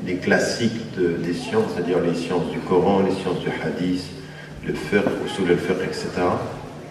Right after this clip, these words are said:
il était évident, presque naturellement, dans le panorama des sciences, que l'une des sciences qui allait être déterminante, c'était celle de ce qu'on appelle le fiqh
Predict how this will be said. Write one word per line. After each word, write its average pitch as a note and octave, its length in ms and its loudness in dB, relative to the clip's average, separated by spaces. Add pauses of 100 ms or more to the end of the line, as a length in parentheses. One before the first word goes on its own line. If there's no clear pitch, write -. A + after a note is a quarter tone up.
(380)
il G#3 60 6
était C#3+ 300 6
évident, B2+ 440 8 (640)
presque - 300 4
naturellement, G2 760 4 (960)
dans F#2 100 6
le F2+ 140 10
panorama G2+ 720 6
des F2 200 4
sciences, A3 300 4 (1120)
que G2+ 320 8 (140)
l'une B2+ 280 12
des A2 140 6
sciences A2+ 520 4
qui G#2 60 4
allait G2 200 8
être G2 340 4
déterminante, F#2 640 4
c'était G#2 260 2
celle A#2 420 8
de G2 280 4
ce G2 100 0
qu'on G2 180 4
appelle A2 380 6
le G2+ 100 8
fiqh D3+ 500 4